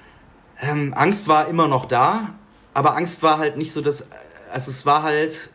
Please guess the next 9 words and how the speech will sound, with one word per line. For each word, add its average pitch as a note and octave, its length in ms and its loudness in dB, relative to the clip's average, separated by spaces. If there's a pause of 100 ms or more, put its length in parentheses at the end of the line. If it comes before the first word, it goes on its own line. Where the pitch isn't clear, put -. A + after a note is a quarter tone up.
(180)
in C#3 140 -4
der D3 140 4
Phase C#3+ 300 0
auch C3+ 100 -4
nicht C#3+ 200 -8
mehr C#3 100 -2
so C3 140 -6
die B2+ 600 -4 (380)
wesentliche A2+ 880 -6